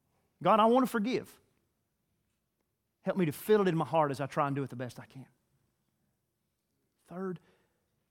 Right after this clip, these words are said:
you need to go to people that have wronged you. You need to go to people you've wronged. I do not know how the Word of God could be any more clear about that.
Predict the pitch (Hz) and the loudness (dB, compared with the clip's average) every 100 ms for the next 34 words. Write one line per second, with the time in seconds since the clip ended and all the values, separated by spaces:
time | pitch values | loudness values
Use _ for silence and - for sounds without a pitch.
0 | _ _ _ _ - 180 196 147 151 165 | _ _ _ _ -6 -2 -2 -2 0 0
1 | 160 156 135 135 127 120 131 127 110 98 | 0 -4 -6 -6 -8 -6 -6 -8 -10 -14
2 | - _ _ _ _ _ _ _ _ _ | -20 _ _ _ _ _ _ _ _ _
3 | _ _ _ _ - 147 143 147 139 131 | _ _ _ _ -8 -6 -4 -4 -4 -4
4 | 151 139 127 131 131 127 107 107 _ _ | -6 -6 -8 -6 -6 -8 -8 -14 _ _
5 | _ _ _ _ _ _ _ _ - 165 | _ _ _ _ _ _ _ _ -6 -2
6 | 185 170 165 156 147 139 143 156 143 147 | 0 0 -2 -2 -4 -4 -2 -2 -2 -2
7 | 147 143 143 156 160 147 - 170 135 113 | -2 -6 -4 -2 -2 -4 -6 -6 -6 -8
8 | - 113 - | -14 -16 -18